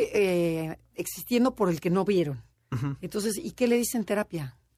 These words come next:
Speaker 2: Es que volvemos al punto, o sea, hay que encontrar cuál es esa historia, cuáles son las historias, porque muchas veces tenemos un árbol donde hay hijos fuera del matrimonio, o sea, siempre hay,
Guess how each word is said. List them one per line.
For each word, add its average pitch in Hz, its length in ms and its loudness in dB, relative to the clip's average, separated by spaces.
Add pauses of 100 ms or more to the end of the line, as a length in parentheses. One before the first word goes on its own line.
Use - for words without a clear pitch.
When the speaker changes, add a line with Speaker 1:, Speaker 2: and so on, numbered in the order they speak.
(760)
Speaker 2:
Es 170 180 2
que 180 240 2
volvemos 170 360 2
al 139 120 0
punto, 151 260 -10
o - 20 -8
sea, 160 100 -2
hay 160 60 -2
que 202 60 -2
encontrar 160 400 0
cuál 165 160 2
es 170 160 0
esa 165 160 -2
historia, 156 400 -2
cuáles 156 280 0
son 156 120 -6
las 156 200 -8
historias, 139 420 -6
porque 135 240 -6
muchas 160 260 -2
veces 156 200 -4
tenemos 175 380 -2
un 170 140 -4
árbol 160 300 -2 (400)
donde 156 260 2
hay 180 160 4
hijos 175 220 0
fuera 165 240 2
del 143 120 0
matrimonio, 139 520 -6
o - 20 -16
sea, 139 140 -4
siempre 156 320 -4 (100)
hay, 147 280 -4